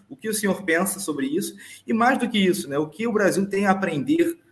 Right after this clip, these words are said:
com a Rússia enquanto potência continental, enquanto grande espaço, o que o Brasil tem a,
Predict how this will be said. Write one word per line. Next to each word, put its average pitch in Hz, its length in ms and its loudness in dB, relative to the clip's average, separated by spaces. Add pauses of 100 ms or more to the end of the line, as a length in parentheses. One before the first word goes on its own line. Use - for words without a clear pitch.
(140)
com 143 160 2
a 131 60 6
Rússia 135 380 2
enquanto 123 360 -4
potência 127 480 -2
continental, 113 720 -2 (360)
enquanto 110 400 -6
grande 123 260 -2
espaço, 113 480 2 (880)
o - 60 -20
que - 100 -8
o 147 40 -2
Brasil 135 420 0
tem 135 240 -4
a, 107 200 0